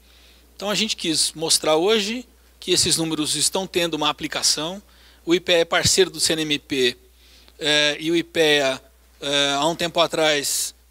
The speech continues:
é, escolheu, é, com absoluta voluntariedade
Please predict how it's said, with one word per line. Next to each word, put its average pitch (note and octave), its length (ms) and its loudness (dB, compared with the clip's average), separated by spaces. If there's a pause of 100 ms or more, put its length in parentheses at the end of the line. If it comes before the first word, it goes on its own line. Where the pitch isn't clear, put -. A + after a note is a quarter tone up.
(200)
é, C3+ 640 -6 (720)
escolheu, E3 920 2 (220)
é, C#3+ 300 -6
com E3+ 500 -2
absoluta F#3 460 0
voluntariedade D#3+ 1040 2